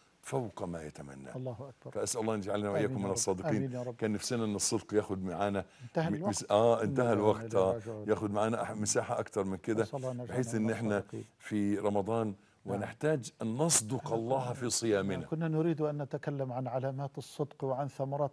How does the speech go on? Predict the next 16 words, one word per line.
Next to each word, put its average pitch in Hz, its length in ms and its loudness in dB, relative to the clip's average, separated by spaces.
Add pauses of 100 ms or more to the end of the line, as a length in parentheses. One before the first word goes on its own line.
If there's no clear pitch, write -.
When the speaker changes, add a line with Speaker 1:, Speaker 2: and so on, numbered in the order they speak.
Speaker 2:
الصدق، - 380 -4 (200)
Speaker 1:
<laughs> - 380 2
Speaker 2:
وأن 170 280 4
نخوض 151 380 4
معًا 151 300 6
في 113 200 0
Speaker 1:
وعن 101 120 4
Speaker 2:
بستان 160 260 4
Speaker 1:
أجر 123 140 4
Speaker 2:
الصادقين. 113 560 8
Speaker 1:
الصادقين، 123 320 4
آه، 117 260 8
بستان 131 360 4
Speaker 2:
آه، 143 60 8
Speaker 1:
الصادقين. 139 600 6
Speaker 2:
آه، 135 300 2